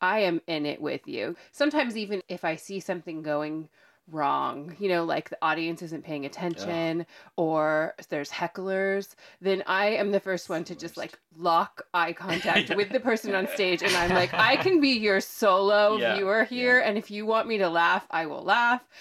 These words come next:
Speaker 1: If you are doing
Speaker 2: <laughs>
Speaker 1: something that I am supposed to cry, I will definitely cry."
Speaker 2: Yeah.
Speaker 1: You know, I am, like,
Speaker 2: <laughs>
Speaker 1: there for it. You know, that just makes it a very emotional journey. You feel very connected to people. And I think we've seen that happen at,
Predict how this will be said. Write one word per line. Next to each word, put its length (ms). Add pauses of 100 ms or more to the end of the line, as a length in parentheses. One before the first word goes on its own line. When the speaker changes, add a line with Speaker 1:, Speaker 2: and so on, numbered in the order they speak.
(240)
Speaker 1:
If 180
you 280
are 280
doing 280
Speaker 2:
<laughs> 60
Speaker 1:
something 220
that 320
I 140
am 160
supposed 320
to 80
cry, 260
I 140
will 240
definitely 580
cry." 500
Speaker 2:
Yeah. 200
Speaker 1:
You 80
know, 240
I 160
am, 140
like, 360
Speaker 2:
<laughs> 0
Speaker 1:
there 260
for 260
it. 180 (220)
You 60
know, 220
that 260
just 260
makes 280
it 60
a 60
very 300
emotional 560 (220)
journey. 300
You 140
feel 200
very 240
connected 420
to 60
people. 260
And 100
I 40
think 240
we've 120
seen 220
that 140
happen 340
at, 80